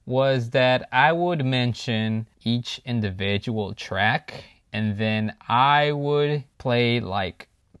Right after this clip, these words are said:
part or a bit of that song just to give you an idea.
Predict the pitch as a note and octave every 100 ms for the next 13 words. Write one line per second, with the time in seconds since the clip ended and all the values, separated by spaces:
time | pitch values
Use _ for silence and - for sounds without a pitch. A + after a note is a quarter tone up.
0 | _ - A#2+ A#2+ A2 - _ G#2 G#2 G2
1 | G#2 G#2+ - _ B2 C3 C3 A#2+ - G2+
2 | A2 G#2+ - - B2 G#2 F#2+ G#2+ A2+ -
3 | - A2+ - G2 A#2+ G#2+ G#2 G2+ G2 F#2+
4 | D3 D#3 D3 C#3+